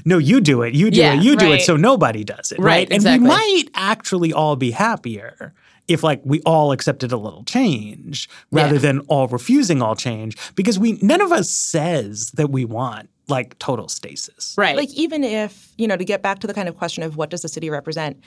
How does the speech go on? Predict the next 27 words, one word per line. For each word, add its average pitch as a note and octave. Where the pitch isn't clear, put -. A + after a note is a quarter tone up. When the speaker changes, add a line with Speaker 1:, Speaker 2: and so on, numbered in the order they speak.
Speaker 3:
even D#4
if A3+
you G3+
do F#3+
believe D#3
that D#3+
the D#3+
city's F3
primary E3+
obligation D3
is D#3+
to -
the D#3+
people D3
who C#3
are B2
currently E3
living C#3+
there, -
not C#3+
to D3+
hypothetical D3
newcomers, D3+
even D3
though D3+
they C#3+
might, D3+